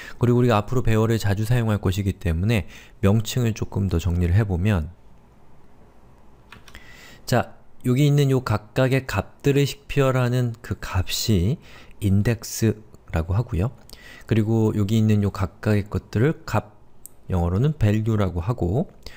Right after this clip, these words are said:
그리고 이 인덱스와 값이 결합되어 있는 것을 엘리먼트라고 한다고 생각하시면 되겠습니다. 아시겠죠? 자, 그리고 우리가 배열을 사용을 하게 되면, 배열을 사용하면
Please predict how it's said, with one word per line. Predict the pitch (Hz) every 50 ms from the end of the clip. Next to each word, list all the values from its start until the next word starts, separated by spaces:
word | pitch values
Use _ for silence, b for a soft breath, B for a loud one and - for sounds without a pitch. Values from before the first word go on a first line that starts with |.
| B B B B B
그리고 | B 107 101 98 107
이 | 104 98 101 - - -
인덱스와 | 110 107 113 110 113 110 - - - - 104 101 98 -
값이 | - - - - - - - 92
결합되어 | - - 92 90 95 - - - 104 95
있는 | 90 87 87 87 87
것을 | 87 87 92 143 151 - -
엘리먼트라고 | - 90 90 98 107 107 101 92 82 78 - - - 80 76 - - 104 135 190 - B B B B B B B -
한다고 | - - - 95 87 82 73 - - 131 147 - - - -
생각하시면 | - - 98 87 - - - - - 95 92 92
되겠습니다. | - 92 85 78 - - 110 110 107 113 104 - - - - - - - - - - - - - - - - - - -
아시겠죠? | - 87 - - 98 87 - - 139 180 - - - B B B B B B B B B B B B B B B
자, | - 95 76 80 - -
그리고 | - 143 151 117 87 92 87 90 92 85 101
우리가 | 101 110 113 110 117 -
배열을 | - 110 110 123 131 135 131
사용을 | 123 139 135 127 127 127 127
하게 | 123 120 127 113
되면, | 101 87 87 113 127 107 87 80 - - - - - - -
배열을 | 127 127 143 143 143 135
사용하면 | 139 143 135 131 127 123 120 120 123 135 139 135 -